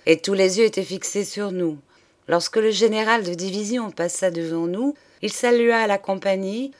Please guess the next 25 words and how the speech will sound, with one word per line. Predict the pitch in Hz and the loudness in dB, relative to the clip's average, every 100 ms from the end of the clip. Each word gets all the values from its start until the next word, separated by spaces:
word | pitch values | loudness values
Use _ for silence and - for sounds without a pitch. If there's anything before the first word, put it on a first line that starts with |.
| _ _ - | _ _ -4
puis | 165 160 | 0 4
lorsque | 160 165 - 170 | 4 2 -2 -2
nous | 170 165 | 0 -2
défilâmes | 156 185 - 185 185 175 | -2 -2 -2 0 0 2
devant | 160 160 156 160 | 4 4 2 0
lui, | 170 180 220 - _ | 0 -2 -6 -12 _
il | 208 | -4
se | - | 0
découvrit | 226 220 226 226 208 202 220 208 | 2 2 0 -2 -2 -2 -4 -4
tout | 262 | -6
le | 254 | -8
temps | - - 247 | -10 -10 -10
que | 233 | -8
la | 214 208 | -6 -6
compagnie | 208 190 190 185 175 | -6 -4 -2 0 -2
passa. | 165 165 151 - 131 123 _ _ _ _ _ | -4 -8 -8 -10 -12 -12 _ _ _ _ _
Ce | - 175 | 0 2
geste | 175 190 185 180 180 | 4 6 4 2 -6
pourtant | 175 170 - 165 160 | -6 -10 -6 -4 -4
très | - 156 | -6 -8
simple | - 170 170 160 - 135 _ _ - | -6 -4 -4 -4 -10 -18 _ _ 0
n'était | 170 170 170 | 0 0 -4
pas | 180 170 | -4 -6
sans | - 165 | -4 -2
grandeur, | 165 147 165 156 151 139 135 | -2 -2 -4 -4 -2 -4 -6